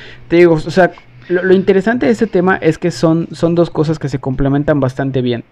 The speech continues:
O sea, creo yo, por ejemplo, yo te podría decir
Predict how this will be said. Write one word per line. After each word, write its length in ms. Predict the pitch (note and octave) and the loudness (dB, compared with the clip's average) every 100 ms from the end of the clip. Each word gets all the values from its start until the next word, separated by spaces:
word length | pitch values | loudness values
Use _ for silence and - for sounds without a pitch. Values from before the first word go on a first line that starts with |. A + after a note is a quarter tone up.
| _ | _
O 80 | C3+ | -4
sea, 400 | C#3 C3+ C3+ - | 0 2 0 -2
creo 260 | - E3 F3 | 0 2 4
yo, 320 | D#3+ E3 C4 - - - - _ | 4 2 0 -8 -20 -20 -20 _
por 120 | - | -4
ejemplo, 540 | C#3 E3 D#3 D#3 C3+ B2+ - - _ _ - - - - - | 0 0 0 2 2 0 -14 -20 _ _ -20 -20 -20 -20 -4
yo 160 | D#3 F3 | 0 0
te 100 | F3+ | 2
podría 320 | D#3+ E3 D#3 | 4 6 4
decir 420 | C#3 D3+ D#3+ | 2 2 0